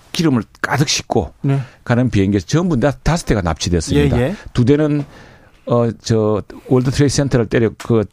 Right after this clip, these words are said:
Speaker 1: 정확히 타격했고
Speaker 2: 네.
Speaker 1: 또 한 대는 국방부를 타격했고 다른 한 대는 백악관을 노렸고
Speaker 2: 네.
Speaker 1: 그러다 펜실베니아 병원에 떨어졌죠. 이런 과정을 보면서 미국,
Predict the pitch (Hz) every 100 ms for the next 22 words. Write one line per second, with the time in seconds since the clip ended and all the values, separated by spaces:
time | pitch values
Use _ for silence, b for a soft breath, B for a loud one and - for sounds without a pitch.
0 | - 98 104 - - 95 95 107 - -
1 | 95 90 113 135 120 - 127 139 139 117
2 | 117 - 160 139 117 104 90 101 101 101
3 | 107 120 147 139 113 143 160 135 101 92
4 | 85 - 80 71 151 151 151 - 143 135
5 | 120 127 135 127 123 120 104 - 107 113
6 | 101 147 104 87 - 98 78 B B B
7 | B - 190 220 226 220 - 113 156 190
8 | 180 175 196 156 131 151 117 165 202